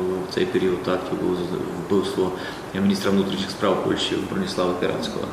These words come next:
У відповідь в-, польська влада вдавалася до жорстоких, е, акцій придушення. Е, одне з найвідоміших таких акцій придушення була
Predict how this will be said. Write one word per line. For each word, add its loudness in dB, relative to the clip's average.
У 6
відповідь 6
в-, 6
польська 4
влада 6
вдавалася 6
до 2
жорстоких, 2
е, 4
акцій 0
придушення. 2
Е, 2
одне 4
з -4
найвідоміших 2
таких -2
акцій -2
придушення 0
була 0